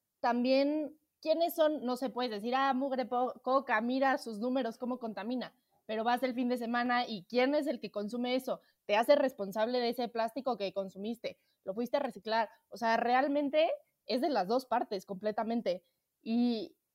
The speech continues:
y bueno, yo creo que al final sí muchas veces empieza desde lo individual, porque tú al hacer un cambio se vuelve como esta famosa cadena de valores que siempre repito porque me encanta,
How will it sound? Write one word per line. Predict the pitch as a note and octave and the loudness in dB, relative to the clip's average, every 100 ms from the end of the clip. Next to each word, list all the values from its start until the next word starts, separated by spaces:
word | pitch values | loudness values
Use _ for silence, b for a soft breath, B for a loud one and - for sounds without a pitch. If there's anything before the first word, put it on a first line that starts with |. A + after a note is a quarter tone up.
| _ - | _ -4
y | A#3 | 0
bueno, | B3 C4+ C4+ A3+ | 4 4 4 2
yo | B3 | 0
creo | B3+ D4+ | 0 0
que | A#3 | 0
al | G#3 | -2
final | G#3+ A3+ A#3 B3 C4+ - _ _ _ _ | -4 -2 0 0 -2 -8 _ _ _ _
sí | _ - C#4 C4+ C#4+ C#4+ D4+ D4+ _ _ | _ -6 0 2 2 0 -4 -8 _ _
muchas | B3 B3+ C4 A#3+ | -4 -2 -2 -2
veces | A#3 A3 | -2 -4
empieza | G#3 G#3 G#3+ A#3+ | -4 -4 0 0
desde | G#3+ G3 | 0 -4
lo | G3 | -4
individual, | G#3 G3 G3 G3+ G#3 A#3 - - | -4 -6 -4 0 0 -2 -10 -8
porque | A3 A3 A3+ G#3+ _ - | -6 -2 -4 -4 _ -4
tú | D4 D4 | 2 4
al | D4+ | 4
hacer | B3+ A#3+ | 0 0
un | B3+ B3 | 0 0
cambio | B3 A#3+ A#3+ A3 - _ _ _ _ _ | 0 2 -2 -4 -8 _ _ _ _ _
se | - | 0
vuelve | C4 A3+ C4 | 2 4 0
como | A#3+ A3+ A3 G#3 - _ _ | -2 0 2 0 -4 _ _
esta | A#3+ A#3+ C4+ | -6 2 4
famosa | B3+ A#3 C4 D4 A3+ | 4 4 4 2 0
cadena | A3+ A#3 A#3+ B3 | 2 2 2 0
de | |
valores | G3 G3+ G#3+ - | 0 0 -2 -2
que | G3+ | 2
siempre | C4 C4 D4+ | 4 6 4
repito | A3+ G3 B3+ B3+ | 4 -2 -2 -2
porque | G3+ G3+ | 0 -2
me | G3 | 0
encanta, | G3+ G#3+ A#3+ A#3+ B3 | -2 0 0 2 0